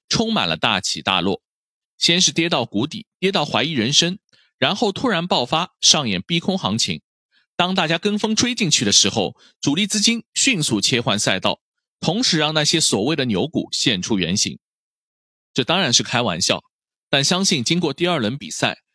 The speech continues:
大家对亚洲足球也回归了理性。正如我此前节目中说的，本届世界杯确实是亚洲足球的一个转折，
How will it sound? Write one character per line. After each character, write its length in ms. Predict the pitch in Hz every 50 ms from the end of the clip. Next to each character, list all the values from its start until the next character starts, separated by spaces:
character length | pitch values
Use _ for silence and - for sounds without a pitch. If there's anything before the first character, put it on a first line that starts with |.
| _ _ _
大 140 | _ 202 196
家 100 | 196 208
对 140 | 220 208 220
亚 120 | 226 190
洲 140 | 175 202 208
足 180 | 214 - 139 170
球 300 | - - 139 113 143 175
也 160 | 147 104 90
回 220 | - - 95 104
归 160 | 127 - 170 170
了 80 | 156
理 120 | 135 104 -
性。 260 | - - - 120 95 - _ _ _ _ _ _ _ _ _ _ _ _
正 140 | _ - 254
如 140 | 220 175 147
我 80 | 151 170
此 140 | - -
前 160 | 117 - 123 123
节 160 | 123 110 101
目 140 | 120 135 117
中 100 | - 139
说 240 | - - 160 165
的， 140 | 170 - - - _ _ _ _ _ _
本 160 | - 151 156
届 140 | 160 220 214
世 140 | 202 - 185
界 120 | 185 180
杯 220 | 165 - 175 185 185
确 240 | - - - 226
实 140 | 185 - 143
是 140 | 127 - 139
亚 140 | 147 139 123
洲 160 | 117 127 127
足 140 | - 113 107
球 160 | - - 107
的 80 | 95 98
一 60 | 104
个 100 | - 120
转 240 | - - 76 78 78
折， 220 | - 87 80 -